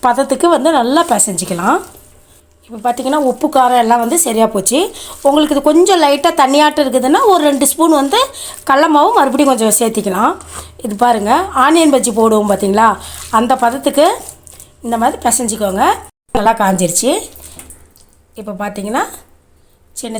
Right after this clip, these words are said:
சின்னதா பக்கோடா மாதிரி கிள்ளி போட போறோம். குட்டி குட்டியா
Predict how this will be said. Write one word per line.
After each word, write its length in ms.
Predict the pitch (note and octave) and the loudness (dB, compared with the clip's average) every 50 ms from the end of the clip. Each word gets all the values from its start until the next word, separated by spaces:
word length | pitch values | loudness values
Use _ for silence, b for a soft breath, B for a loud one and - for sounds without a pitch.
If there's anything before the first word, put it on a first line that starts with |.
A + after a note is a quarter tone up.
| - | -6
சின்னதா 300 | G#3+ F#3+ G3 F#3+ A#3+ D#4+ - - - - b b b b b b b _ - | -6 -6 -4 -2 -2 -4 -4 -6 -14 -20 b b b b b b b _ -6
பக்கோடா 320 | A3+ A3 - B3 A#3+ A#3+ A3+ G3+ G3+ | -6 -2 0 0 2 2 0 0 -4
மாதிரி 180 | G#3 G#3+ D#4+ A4+ B4+ - - - - - - - - - - - - - - | -4 -2 -2 -2 -2 -4 -8 -10 -10 -8 -8 -8 -8 -10 -10 -12 -10 -4 0
கிள்ளி 220 | B3+ A#3+ B3+ C4 C4 A3+ | 0 2 2 2 2 2
போட 140 | G#3+ G3 F#3 - F#3 | 0 0 0 0 -2
போறோம். 300 | F3+ F3+ F#3+ A#3+ - - - - - - - - - - - - - - - - - - - | -2 0 0 -2 -2 -2 -6 -16 -16 -16 -16 -16 -16 -16 -16 -14 -14 -14 -14 -14 -14 -6 -4
குட்டி 160 | B3 - B3+ | -2 -2 0
குட்டியா 260 | A#3+ B3 F#3+ A3+ G#3+ | -2 0 0 0 -2